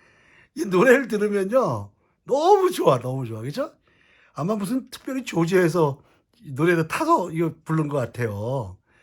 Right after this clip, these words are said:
그리고 지금도 이게 그 방송에 나오면 이 주현미 그, 그 참 레전드 모습은 뭐냐면 항상 웃-,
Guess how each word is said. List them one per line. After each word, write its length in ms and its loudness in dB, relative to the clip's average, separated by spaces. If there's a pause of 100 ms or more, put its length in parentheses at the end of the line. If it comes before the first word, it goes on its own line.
(380)
그리고 300 -2
지금도 840 -4
이게 200 -4
그 300 -6 (640)
방송에 360 -2
나오면 580 -2 (680)
이 180 -6
주현미 760 0
그, 380 -16
그 380 -6 (100)
참 360 -10
레전드 680 -2
모습은 400 -6
뭐냐면 540 -4 (500)
항상 680 -4
웃-, 180 -4